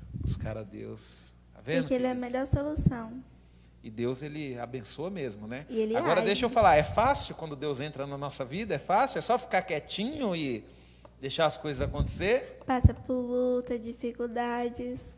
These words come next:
Speaker 1: É, né? Tem que falar
Speaker 2: Mas
Speaker 1: muito.
Speaker 2: ele está junto.
Speaker 1: Tá junto, né? Isso que é gostoso, queridos. Queridos, servir a Deus não é ausência de luta, é força pra vencer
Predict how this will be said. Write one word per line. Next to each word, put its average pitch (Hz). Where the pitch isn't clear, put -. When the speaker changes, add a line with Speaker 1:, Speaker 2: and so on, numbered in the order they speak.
Speaker 1:
É, 104
né? 107
Tem 127
que -
falar 254
Speaker 2:
Mas 233
Speaker 1:
muito. 233
Speaker 2:
ele 233
está 233
junto. 311
Speaker 1:
Tá 104
junto, 120
né? 110
Isso 170
que 165
é -
gostoso, 147
queridos. -
Queridos, 160
servir 151
a 151
Deus 151
não 147
é 160
ausência 147
de 123
luta, 117
é 110
força 175
pra 135
vencer 123